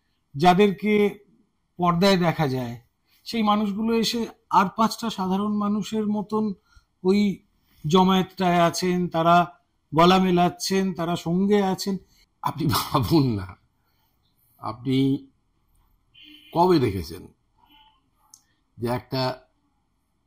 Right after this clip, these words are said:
Speaker 2: ইস্টবেঙ্গলের জার্সি গায়ে ছেলে,
Speaker 1: Exactly।
Speaker 2: তার মাথায়, আপনি কবে দেখেছেন যে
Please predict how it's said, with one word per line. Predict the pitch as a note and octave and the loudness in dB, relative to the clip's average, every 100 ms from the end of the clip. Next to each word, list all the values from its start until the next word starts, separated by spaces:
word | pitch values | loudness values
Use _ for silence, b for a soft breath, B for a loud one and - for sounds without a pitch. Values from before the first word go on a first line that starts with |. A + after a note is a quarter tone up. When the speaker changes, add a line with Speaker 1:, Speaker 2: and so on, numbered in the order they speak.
| - | -8
Speaker 2:
ইস্টবেঙ্গলের | A2 G2+ C3 C3+ C#3 C3 | -6 -4 -4 -2 -2 -2
জার্সি | A#2+ A#2+ - B2 | -4 -8 -8 -8
গায়ে | B2+ B2+ C#3 - _ _ _ _ _ - | -6 -6 -6 -10 _ _ _ _ _ -18
ছেলে, | - A#2+ A2+ F#2 - | -8 -4 -4 -6 -10
Speaker 1:
Exactly। | G2+ - G#2+ G#2+ - A2 G#2+ _ _ _ _ _ _ _ _ | -20 -16 -12 -12 -14 -20 -20 _ _ _ _ _ _ _ _
Speaker 2:
তার | G2 | -8
মাথায়, | A2+ G2+ G2+ B2 A#2+ B2 - _ _ _ _ _ _ _ _ _ _ _ _ _ _ _ _ _ _ _ | -6 -6 -6 -6 -6 -8 -14 _ _ _ _ _ _ _ _ _ _ _ _ _ _ _ _ _ _ _
আপনি | G2 C3+ C#3+ _ | -16 -10 -10 _
কবে | A#2+ A#2+ E3 | -4 0 2
দেখেছেন | E3 C#3 C3+ - G#2+ A2 A2 _ _ _ _ _ _ _ _ _ _ _ _ _ _ | 2 0 -2 -4 -6 -8 -10 _ _ _ _ _ _ _ _ _ _ _ _ _ _
যে | F2+ E2+ G#2 A2+ A#2 - | -12 -2 2 2 0 -4